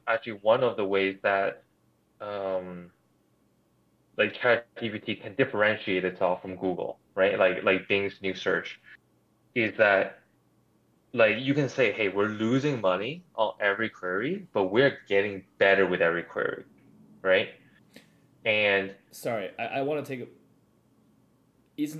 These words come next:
Speaker 2: is Google n-, can Google not also know, like,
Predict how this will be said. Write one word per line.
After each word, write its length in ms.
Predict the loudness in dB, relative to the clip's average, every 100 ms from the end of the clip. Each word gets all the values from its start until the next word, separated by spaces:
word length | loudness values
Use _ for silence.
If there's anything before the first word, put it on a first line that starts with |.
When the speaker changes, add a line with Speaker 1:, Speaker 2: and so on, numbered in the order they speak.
| -10
Speaker 2:
is 160 | -10 -6
Google 260 | -6 -4
n-, 240 | -4 -6 -14 _ _ _ _ _ _ _ _ _ _ _ _
can 200 | -12 -10
Google 300 | -8 -8 -6
not 280 | -6 -6 -4
also 640 | -6 -6 -4 -4 -4 -8 -16 _ _ _ _ _ _ _ _ _
know, 400 | -14 -6 -2 0
like, 560 | -2 -2 -4 -8 -14